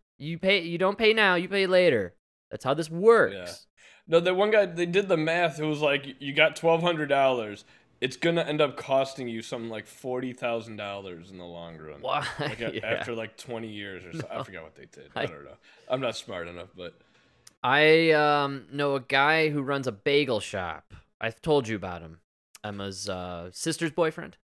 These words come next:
Speaker 1: in Baltimore.
Speaker 2: Yeah,
Speaker 1: And
Speaker 2: yeah.
Speaker 1: he was telling me about the P P E loans and how, uh, he was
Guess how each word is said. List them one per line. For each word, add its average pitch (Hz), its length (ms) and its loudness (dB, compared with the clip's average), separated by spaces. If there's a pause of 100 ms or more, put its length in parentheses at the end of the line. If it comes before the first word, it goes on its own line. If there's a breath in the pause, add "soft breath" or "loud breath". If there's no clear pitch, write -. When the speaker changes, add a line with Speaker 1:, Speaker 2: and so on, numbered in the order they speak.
(540)
Speaker 1:
in 117 140 -10
Baltimore. 143 560 -8 (200)
Speaker 2:
Yeah, 135 480 -4 (220)
Speaker 1:
And 147 240 -2
Speaker 2:
yeah. 135 80 -6
Speaker 1:
he 202 240 -8
was 185 160 -2
telling 196 320 -2
me 165 100 0
about 135 220 0
the 123 80 -8
P 156 240 -10
P 135 380 -6
E 147 40 -4
loans 92 540 -8 (500)
and 131 220 0
how, 127 760 2
uh, 117 360 0
he 127 160 -4
was 120 100 -4